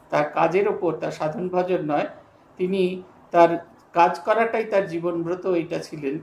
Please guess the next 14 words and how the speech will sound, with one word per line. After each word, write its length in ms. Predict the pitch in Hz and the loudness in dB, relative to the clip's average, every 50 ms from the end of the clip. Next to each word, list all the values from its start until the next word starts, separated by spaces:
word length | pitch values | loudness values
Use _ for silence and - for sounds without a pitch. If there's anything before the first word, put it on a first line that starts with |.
| - - | -10 -16
এটা 180 | - - 180 | -4 -4 -2
ভাবতে 400 | 160 - - 160 156 - - 202 | -2 0 0 -2 -2 0 -2 -2
ভাবতেই 600 | 202 190 202 208 202 - - 196 185 208 240 - - - - - | 0 4 4 4 2 2 0 2 2 2 0 -4 -10 -16 -10 -8
আমার 340 | 156 151 156 160 160 156 | -4 -2 -2 0 0 -2
খুব 300 | 156 - - - 226 220 - - | -2 -6 -10 -12 -14 -14 -6 -4
অবাক 380 | 156 156 175 190 180 180 - 180 | -2 2 4 4 4 2 0 0
লাগছিল 500 | 165 147 131 - - - 131 139 135 135 - - - - _ _ _ - - - | -2 -2 -2 -4 -12 -14 -10 -8 -8 -8 -10 -14 -20 -20 _ _ _ -20 -4 2
যে 100 | 185 185 | 4 4
জীবন 380 | 185 185 190 190 214 226 226 220 | 4 4 2 2 2 2 2 2
ব্রতের 360 | 214 220 226 226 233 240 247 | 0 0 0 4 4 4 4
প্রতি 280 | 240 233 220 - 233 | 4 0 -2 -4 -4
নিষ্ঠা 420 | 202 202 202 190 - - - 202 196 - | -4 -4 -4 -6 -6 -4 -2 -2 -2 0
কতখানি 680 | 185 175 - 190 180 - - - - - 185 196 240 247 | -2 -4 -2 -4 -8 -8 -10 -14 -10 -8 -4 -2 -2 -2
থাকলে 520 | 240 - 180 165 - - 135 131 135 139 | 0 0 -2 -2 -2 -2 -2 -2 -2 -2